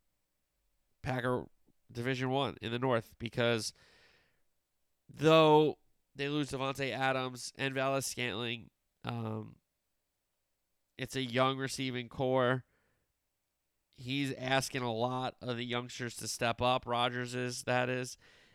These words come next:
And again, this is a, you know, five and one, six and oh is possible in this division for the Packers. So out of the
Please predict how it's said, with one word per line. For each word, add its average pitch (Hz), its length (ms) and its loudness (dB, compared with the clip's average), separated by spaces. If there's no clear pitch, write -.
And 131 520 0
again, 127 540 -2
this 127 180 -6
is 135 100 -2
a, - 800 -20
you 120 120 -4
know, 110 260 -6
five 151 420 0
and 120 120 -6
one, 120 220 -4
six 120 260 -8
and 117 80 -6
oh 113 80 -4
is 107 100 -8
possible 107 440 -8
in 107 80 -8
this 107 140 -8
division 104 420 -6
for 107 100 -10
the 104 60 -10
Packers. - 540 -6
So 107 320 -6
out 143 260 2
of 123 400 0
the 113 560 -6